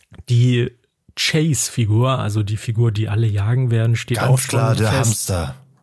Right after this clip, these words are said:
Speaker 2: Ganz klar. Hamsterfigur.
Speaker 1: Der Hamster?
Speaker 2: Hamsterkostüm.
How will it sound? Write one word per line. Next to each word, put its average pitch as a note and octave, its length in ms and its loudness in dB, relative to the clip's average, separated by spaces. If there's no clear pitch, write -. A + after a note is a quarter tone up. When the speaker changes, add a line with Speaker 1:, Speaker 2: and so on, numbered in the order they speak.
Speaker 2:
Ganz A#2+ 340 0
klar. F#2+ 420 -2
Hamsterfigur. F#2 760 -2
Speaker 1:
Der G#2+ 120 0
Hamster? G3+ 260 -2
Speaker 2:
Hamsterkostüm. G#2 840 -2